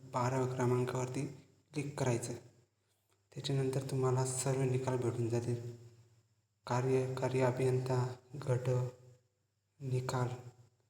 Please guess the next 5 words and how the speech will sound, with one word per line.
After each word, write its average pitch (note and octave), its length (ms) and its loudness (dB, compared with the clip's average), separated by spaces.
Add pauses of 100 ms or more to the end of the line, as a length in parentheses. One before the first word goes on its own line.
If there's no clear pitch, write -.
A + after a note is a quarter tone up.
(540)
उप C#3 200 -4
अभियंता C3+ 560 2
गट B2+ 340 0
अ, C#3 100 0 (320)
निकाल B2+ 500 2